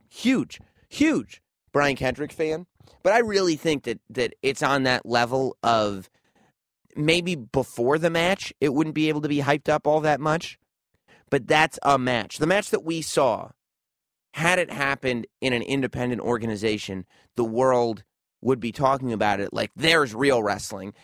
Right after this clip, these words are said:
And now they've taken that spirit of "There's real wrestling," and they've brought it to the W W E Network. And I think above all else,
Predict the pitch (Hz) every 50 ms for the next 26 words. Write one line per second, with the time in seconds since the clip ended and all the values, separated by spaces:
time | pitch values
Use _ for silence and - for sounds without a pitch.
0 | _ - - 131 131 139 143 147 151 143 143 135 120 - 151 147 151 - 151 131
1 | 127 127 120 - - - - 135 127 117 107 92 - 113 104 92 101 123 127 127
2 | 120 107 107 110 127 127 117 113 110 110 107 - - - 107 101 95 101 - _
3 | _ _ - - 123 127 123 117 98 110 120 120 123 123 117 - 113 107 110 98
4 | 113 110 120 104 113 95 101 104 110 110 110 107 98 - - 104 98 - - -
5 | - - - 170 175 175 170 233 247 220 208 156 135 165 165 160 156 151 151 147
6 | 131 127 131 139 - -